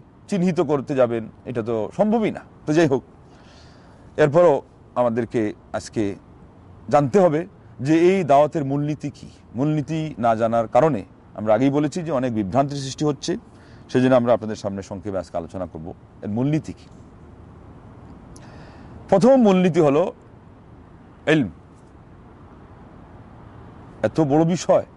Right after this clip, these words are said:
এবং এত গুরুত্বপূর্ণ প্রসঙ্গ যে দুনিয়াতে সর্বপ্রথম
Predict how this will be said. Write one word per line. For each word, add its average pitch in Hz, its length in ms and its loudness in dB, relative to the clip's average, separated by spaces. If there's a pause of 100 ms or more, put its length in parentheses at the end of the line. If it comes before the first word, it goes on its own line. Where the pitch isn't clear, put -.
(460)
এবং 113 140 0
এত 135 120 0
গুরুত্বপূর্ণ 220 640 2
প্রসঙ্গ 175 500 -2 (1040)
যে 120 60 -2
দুনিয়াতে 196 460 2
সর্বপ্রথম 202 640 2